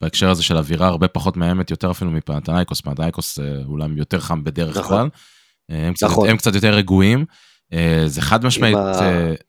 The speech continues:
Speaker 1: מה אתה אומר?
Speaker 2: עם הקולות טורט, טור-, עם הקולות טורט המעצבנים האלה שהמערכת כריזה שם, זה משמיע
Speaker 1: כן.
Speaker 2: כל הזמן, זה, זה,
Speaker 1: <laughs>
Speaker 2: כאילו, למערכת כריזה יש סינדרום טורט, אין דברים כאלה, כאילו, זה.
Speaker 1: כן.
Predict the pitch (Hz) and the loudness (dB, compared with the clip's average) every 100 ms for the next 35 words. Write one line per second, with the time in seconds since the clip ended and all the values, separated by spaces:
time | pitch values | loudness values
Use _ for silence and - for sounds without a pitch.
0 | _ _ _ _ _ 78 78 110 127 120 | _ _ _ _ _ -10 -6 -4 2 4
1 | - 123 147 - 127 123 135 - 131 127 | 8 10 10 10 8 8 4 6 6 6
2 | 117 104 113 131 - 113 95 139 - 92 | 4 4 6 6 6 4 6 4 2 0
3 | 92 - 95 101 123 104 92 92 90 95 | -2 0 -2 0 0 0 0 -4 -6 -6
4 | 104 110 - 95 101 98 92 90 101 90 | -6 -8 -6 -2 -2 -2 -4 -4 -4 -4
5 | 85 78 98 92 95 90 85 87 82 87 | -2 -2 -2 -2 -4 -4 -6 -10 -8 -6
6 | 90 90 85 95 151 160 147 165 151 175 | -6 -6 -6 -8 -8 4 10 10 10 8
7 | - - 151 175 156 160 143 151 - 139 | 4 4 10 10 10 8 8 8 8 8
8 | 123 117 135 127 139 135 117 95 87 98 | 8 6 4 6 6 6 4 2 2 -4
9 | 104 95 - - | -6 -6 -12 -10